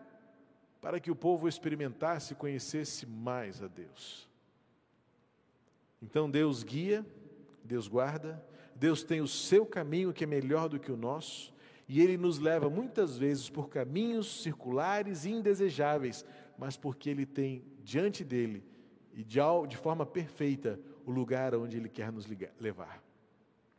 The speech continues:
Mas uma coisa que a gente aprende em toda essa história do deserto é que,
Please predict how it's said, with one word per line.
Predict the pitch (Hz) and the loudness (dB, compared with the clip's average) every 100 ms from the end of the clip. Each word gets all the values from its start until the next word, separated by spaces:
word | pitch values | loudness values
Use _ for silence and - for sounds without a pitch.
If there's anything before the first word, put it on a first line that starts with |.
| _ _ - - | _ _ -20 -6
Mas | 147 151 | 0 2
uma | 165 | 4
coisa | 202 196 | 6 6
que | 175 | 6
a | 175 | 0
gente | 175 | 2
aprende | 147 151 165 123 | 0 2 0 -2
em | 117 | -8
toda | - 185 175 | -2 0 0
essa | 139 120 | -2 -6
história | - - 143 123 95 92 - | -8 -2 0 0 -2 -8 -12
do | 120 | -4
deserto | 107 92 127 120 - - - - _ _ _ _ _ - - - | -4 -2 -2 -4 -10 -20 -20 -20 _ _ _ _ _ -20 -14 -4
é | 143 | -4
que, | 180 175 143 | 0 0 -2